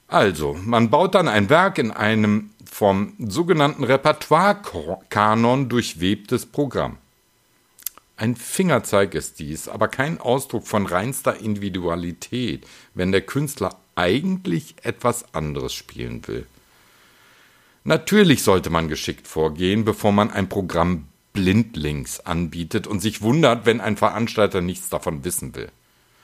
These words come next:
Man muss erklären, man muss überzeugen, man muss zeigen, dass man für das Thema, das Programm, die Werke brennt.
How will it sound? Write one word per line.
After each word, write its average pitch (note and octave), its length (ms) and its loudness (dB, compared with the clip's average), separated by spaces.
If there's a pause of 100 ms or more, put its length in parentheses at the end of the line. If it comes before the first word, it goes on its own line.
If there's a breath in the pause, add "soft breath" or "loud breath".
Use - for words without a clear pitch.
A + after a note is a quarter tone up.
(300 soft breath)
Man D2+ 180 -4
muss G2+ 240 2
erklären, A#2+ 840 4
man F#2 180 2
muss C3+ 240 2
überzeugen, D3 720 4
man A2 160 4
muss C3+ 300 0
zeigen, C3 720 -2
dass A2+ 240 0
man A#2 160 0
für B2 140 -6
das G#2+ 280 0
Thema, B2 560 -2 (220 loud breath)
das - 180 -4
Programm, F#2+ 500 -4 (180)
die E2+ 260 -6
Werke E2 400 -4
brennt. F2 920 -2